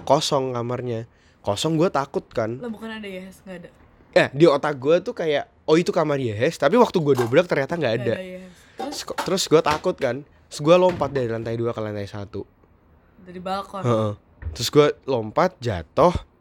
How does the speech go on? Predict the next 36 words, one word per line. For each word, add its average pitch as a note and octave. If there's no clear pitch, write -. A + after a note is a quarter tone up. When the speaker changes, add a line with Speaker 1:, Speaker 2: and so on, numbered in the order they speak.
Speaker 1:
tapi D3
nggak D3+
apa-apa. D#3+
Kayak A#2+
abis C3
itu D3+
tuh G#3+
ini, F3+
ini G3
awkward C3+
banget A#2+
sih. A#2+
Gua C#3
kan F#3+
lagi F#3
cari C#3+
rumah A#2+
nih, B2
guys. A2
Terus A3
gua F3
tuh A#3+
ng-, E3+
ngobrol E3+
sama F3+
orang D3
yang E3+
gua D3+
nggak C3
tahu A#2+
siapa, G#2
tapi G3+
bentuknya F3
ada F3+
nih D3+
manusia. B2